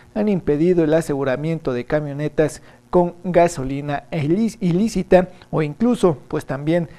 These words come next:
se han aprovechado del, de los aseguramientos, pues, haciéndose del combustible robado. Por otro lado, restauranteros de Texmelucan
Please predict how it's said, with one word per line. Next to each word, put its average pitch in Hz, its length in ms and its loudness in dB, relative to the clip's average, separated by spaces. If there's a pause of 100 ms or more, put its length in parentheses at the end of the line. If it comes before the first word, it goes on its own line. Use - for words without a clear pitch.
(100)
se - 180 -2
han 165 140 0
aprovechado 147 640 -2
del, 139 320 -2
de 160 140 2
los 165 240 2
aseguramientos, 151 960 0 (260)
pues, 139 240 -4
haciéndose 160 720 -2 (300)
del 170 320 2 (160)
combustible 165 1000 -2
robado. 156 760 -2 (280)
Por 185 140 6
otro 208 240 6
lado, 240 380 6 (180)
restauranteros 185 800 4
de 165 100 0
Texmelucan 185 760 0